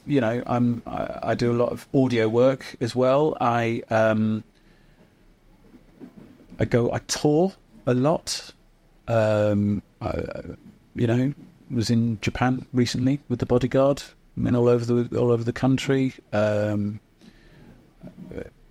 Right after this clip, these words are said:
bits and pieces. I was in Casualty last year. You know, like, again, back to, to jobbing,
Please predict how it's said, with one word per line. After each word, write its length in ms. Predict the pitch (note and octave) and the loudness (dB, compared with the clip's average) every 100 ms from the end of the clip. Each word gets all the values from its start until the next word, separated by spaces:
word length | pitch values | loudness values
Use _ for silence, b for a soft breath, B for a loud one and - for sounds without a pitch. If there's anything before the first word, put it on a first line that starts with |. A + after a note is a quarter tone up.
| _ - C#3+ - | _ -20 -8 -2
bits 240 | C#3 - | 0 2
and 100 | C3 | 0
pieces. 340 | - C#3 - C3 | 2 0 2 -2
I 40 | |
was 120 | C3+ | -2
in 60 | D#3 | -6
Casualty 540 | - D#3 - - D#3+ | -4 -4 -2 -4 -4
last 320 | D3+ D#3 - E3 | -2 -4 -4 -2
year. 100 | - | 0
You 120 | F3+ | 2
know, 220 | C#3+ C3+ B B B | 2 0 B B B
like, 300 | A2+ C#3 D3+ | 0 0 0
again, 420 | D#3 F#3 G#3 C3+ - - | 2 2 4 0 -4 -2
back 260 | D3+ A#2 | -2 -2
to, 400 | - D3 C#3 C3 - - - - | -2 0 2 0 -4 -16 -20 -12
to 100 | - | -8
jobbing, 560 | A#2+ C#3+ D3 D#3+ G2+ | 0 2 4 2 0